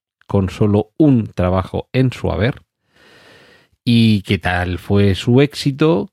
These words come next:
que llegaron al cine en una de esas películas que van un poco, eh, mm, a servir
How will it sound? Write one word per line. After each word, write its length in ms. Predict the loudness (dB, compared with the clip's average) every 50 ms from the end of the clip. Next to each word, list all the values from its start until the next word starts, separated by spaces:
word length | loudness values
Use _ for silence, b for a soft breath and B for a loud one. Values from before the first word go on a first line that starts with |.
| _ _
que 340 | -4 -2 -2 0 -2 -2
llegaron 460 | -4 -8 -8 -6 -6 -6 -4 -4 -2 -2
al 140 | -2 0
cine 440 | 0 0 0 2 0 -2 -2 -4 -4
en 60 | -2
una 120 | 0 0 0
de 40 | 2
esas 160 | 2 0 -2
películas 540 | 0 -2 0 0 0 0 2 0 0 0 -2
que 120 | -2 -2
van 160 | 0 2 2
un 120 | 0 -2 0
poco, 480 | -2 -2 0 0 2 2 2 0 b b b b b b b b b b b b b b _
eh, 440 | -2 0 0 2 2 0 0 -2 -6 -12
mm, 460 | -14 -10 -8 -6 -6 -6 -6 -8 -8 -10 -12 -16 -8
a 160 | -6 -6 -4
servir 400 | -2 0 0 2 2 2 0 0